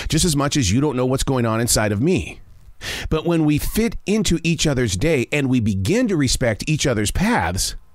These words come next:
things will begin to grow because we begin to understand the truer personality. Fitting in for me has required one thing, and that is I know that I come from several different careers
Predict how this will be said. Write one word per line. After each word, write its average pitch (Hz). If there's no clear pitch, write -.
things -
will 180
begin 139
to 120
grow 127
because 110
we 127
begin 123
to -
understand 131
the 123
truer 160
personality. 123
Fitting 247
in 190
for 165
me 143
has 139
required 151
one 135
thing, 117
and 113
that 156
is 131
I 110
know 131
that 170
I 170
come 131
from 117
several 143
different 117
careers 110